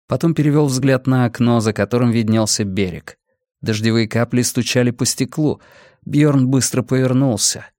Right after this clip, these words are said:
Он нацелился отвёрткой в сердце, выставил её перед собой и не понял, что происходит.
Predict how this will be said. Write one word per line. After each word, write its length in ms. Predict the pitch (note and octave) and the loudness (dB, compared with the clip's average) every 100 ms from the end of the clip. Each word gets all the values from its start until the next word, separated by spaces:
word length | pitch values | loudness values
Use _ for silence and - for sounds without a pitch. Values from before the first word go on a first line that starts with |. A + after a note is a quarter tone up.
| _ _ - | _ _ -2
Он 200 | A#2 G#2+ | 0 0
нацелился 560 | G#2 - A2+ A2 A2+ | 0 0 0 0 -2
отвёрткой 440 | G#2 A#2 A2 - A2+ | 0 -2 -2 -4 -4
в 60 | |
сердце, 500 | - C3+ C3+ - B2 | -2 0 0 -2 -4
выставил 440 | A2 C#3+ - C3+ C3 | -2 -2 0 2 2
её 180 | C3+ | 2
перед 220 | C3 C3 - | 0 -2 -2
собой 440 | A#2+ A#2 D3+ A#2+ _ _ _ _ _ _ | -2 0 0 -2 _ _ _ _ _ _
и 140 | C#3 | -2
не 180 | C#3+ D3+ | 0 -2
понял, 380 | C#3+ D3+ D3+ C#3+ | -2 0 2 0
что 260 | - - C#3 | -2 -4 -4
происходит. 720 | C#3 B2+ - A#2 G#2 F#2+ | -4 -4 -4 -4 -4 -6